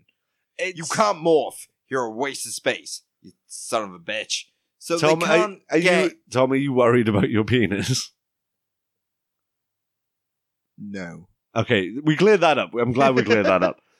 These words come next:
Speaker 1: Um, so what I was gonna say, uh, leading to the point you're making, at this point, the film becomes about, unless you guys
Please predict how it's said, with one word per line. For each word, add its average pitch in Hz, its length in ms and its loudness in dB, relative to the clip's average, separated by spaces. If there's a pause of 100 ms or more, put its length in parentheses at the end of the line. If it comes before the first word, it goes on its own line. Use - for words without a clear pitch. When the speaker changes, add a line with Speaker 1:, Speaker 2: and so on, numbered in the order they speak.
(160)
Speaker 1:
Um, 165 420 4
so 180 380 -2
what 175 380 0
I 180 120 4
was 175 120 2
gonna 139 180 0
say, 104 400 0
uh, 107 180 2
leading 110 260 -2
to 104 40 -8
the 104 80 -8
point 101 200 -2
you're 101 80 -6
making, 98 400 -6 (960)
at 143 140 -8
this 202 200 2
point, 170 300 0
the 131 60 -2
film 170 320 0
becomes 131 580 0
about, 107 460 -2 (560)
unless 165 480 0
you 175 260 -6
guys 101 500 0